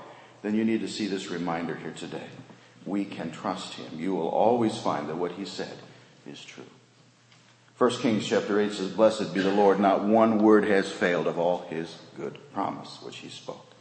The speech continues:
Ezekiel chapter twelve says, "I am the Lord, I speak, and the word which I speak will come to pass. It will no more be postponed." Jesus said in chapter twenty-one of Luke, "Heaven and earth shall pass away, but my words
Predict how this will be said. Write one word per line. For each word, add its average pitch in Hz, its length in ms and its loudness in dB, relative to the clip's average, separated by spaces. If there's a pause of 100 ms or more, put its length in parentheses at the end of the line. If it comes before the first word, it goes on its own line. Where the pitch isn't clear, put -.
(920)
Ezekiel 110 420 0
chapter 98 280 -2
twelve 104 380 2
says, 90 180 -4
"I 107 100 4
am 95 100 0
the 95 60 0
Lord, 101 300 4
I 90 100 4
speak, 113 320 -2
and 95 100 -2
the 95 60 2
word 104 260 4
which 92 140 -2
I 98 80 0
speak 110 340 0
will 110 240 4
come 110 220 0
to - 80 -6
pass. - 580 -2 (600)
It 95 80 -4
will 90 140 -6
no 90 160 -4
more 87 180 -6
be 85 140 -10
postponed." - 480 -18 (880)
Jesus 120 360 8
said 127 160 8
in 113 100 4
chapter 120 320 6
twenty-one 131 400 6
of 127 100 4
Luke, 139 320 6
"Heaven 135 260 10
and 123 100 6
earth 139 200 6
shall 123 160 2
pass 120 260 6
away, 113 180 8
but 110 120 2
my 110 160 0
words 107 420 -2